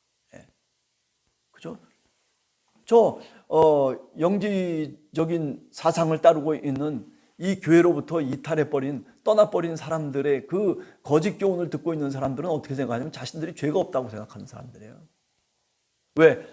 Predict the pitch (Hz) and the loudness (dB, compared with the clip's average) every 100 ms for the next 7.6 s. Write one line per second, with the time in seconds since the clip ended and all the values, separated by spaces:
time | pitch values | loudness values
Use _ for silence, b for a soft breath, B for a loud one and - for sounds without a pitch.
0 | B - 226 240 214 196 190 - 208 196 | B -10 -4 -2 -2 -2 -2 -4 -8 -4
1 | 165 156 143 110 - _ _ _ _ _ | 0 0 0 -6 -12 _ _ _ _ _
2 | _ 180 247 170 139 175 175 175 151 - | _ 4 4 4 -4 -2 -2 -2 -4 -8
3 | _ _ _ _ 143 143 190 147 117 104 | _ _ _ _ -4 2 4 4 0 -8
4 | 107 147 - _ _ _ _ _ - 156 | -10 -14 -18 _ _ _ _ _ -8 -6
5 | 208 214 196 170 139 139 117 - _ 165 | -2 0 2 2 2 0 -4 -10 _ 4
6 | 226 220 - 233 233 214 208 208 185 185 | 4 4 -4 -4 -2 -2 -4 -4 -4 -2
7 | 175 170 147 - 214 233 | 0 -2 -4 -6 -6 -8